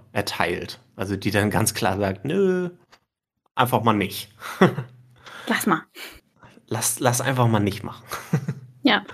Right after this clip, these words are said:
Speaker 2: ähm, was ich auch ganz cool finde, weil's halt keine Geschlechter hat, ist Pokémon. Also die Monster. Ähm, das sind ja Monster. Die sind nicht männlich oder weiblich. Das finde ich auch ganz cool.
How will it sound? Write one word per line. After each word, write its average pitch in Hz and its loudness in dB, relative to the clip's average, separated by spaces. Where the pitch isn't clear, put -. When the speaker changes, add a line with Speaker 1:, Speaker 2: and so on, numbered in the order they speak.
Speaker 2:
ähm, 208 2
was 254 8
ich 254 4
auch 247 -2
ganz 233 4
cool 294 6
finde, 240 6
weil's 202 2
halt 208 -2
keine 247 6
Geschlechter 247 4
hat, 247 4
ist - -6
Pokémon. 233 4
Also 202 2
die 202 6
Monster. 240 6
Ähm, 202 6
das 202 2
sind 240 10
ja 220 8
Monster. 196 4
Die 220 0
sind 208 4
nicht 202 6
männlich 208 4
oder 208 2
weiblich. 208 0
Das 233 -2
finde 208 4
ich 190 4
auch 202 0
ganz 196 2
cool. 208 0